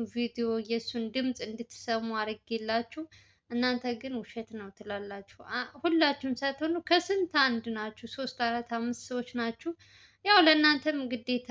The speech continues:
መልስ መስጠት ኑሮብኝ ሳይሆን ግን እንድታምኑ ምን ማድረግ አለብኝ? እስኪ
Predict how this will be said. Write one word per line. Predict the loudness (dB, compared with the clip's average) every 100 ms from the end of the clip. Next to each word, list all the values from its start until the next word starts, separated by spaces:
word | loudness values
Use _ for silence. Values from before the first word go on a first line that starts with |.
| -2
መልስ | -2 -6 -6
መስጠት | -8 -8 -16 -6
ኑሮብኝ | -4 -2 -4 -6 -14
ሳይሆን | -4 0 0 -2 -4 -4
ግን | -2 -4 -2
እንድታምኑ | -2 -2 -4 0 0 0 -2 -2 -4 _ _ _ _ _ 0
ምን | 4
ማድረግ | 8 8 8 6
አለብኝ? | 2 2 -4 -2 -2
እስኪ | -2 -4